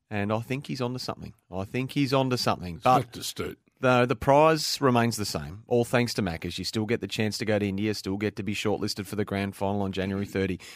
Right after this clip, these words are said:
Speaker 1: You gotta navigate these eleven questions a little bit later on in our final hour, and, uh, you could be on the plane bound for India
Speaker 2: Simon
Speaker 1: for the second
Speaker 2: Caddy's
Speaker 1: test.
Speaker 2: coming on?
Speaker 1: Nope. Why's that?
Speaker 2: Thought he might.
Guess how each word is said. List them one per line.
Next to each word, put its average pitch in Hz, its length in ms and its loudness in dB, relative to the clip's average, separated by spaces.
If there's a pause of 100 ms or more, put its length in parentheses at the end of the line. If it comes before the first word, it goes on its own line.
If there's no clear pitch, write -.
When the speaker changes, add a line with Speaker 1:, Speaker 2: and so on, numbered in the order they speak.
(140)
Speaker 1:
You 98 80 -4
gotta 101 160 2
navigate 113 480 2
these 117 200 0
eleven 113 360 0
questions 104 440 -2
a 98 60 -4
little 107 160 0
bit 101 160 0
later 101 220 0
on 95 140 0
in 92 60 -2
our 92 120 -2
final 98 440 0
hour, 85 340 -2 (460)
and, 92 240 -2
uh, 90 120 -4
you 95 260 -2
could 110 260 -2
be 90 240 -6
on 95 180 -4
the 87 40 -8
plane 92 320 -8
bound 87 260 -8
for 92 120 -12
India 87 180 -6
Speaker 2:
Simon 147 160 -2
Speaker 1:
for 117 60 2
the 107 40 0
second 143 260 4
Speaker 2:
Caddy's 147 60 -6
Speaker 1:
test. 156 120 -4
Speaker 2:
coming 143 160 -4
on? 214 100 -12 (580)
Speaker 1:
Nope. 120 220 -2 (720)
Why's 95 140 -12
that? 95 160 -10 (1500)
Speaker 2:
Thought 117 220 -12
he 110 80 -2
might. - 240 -6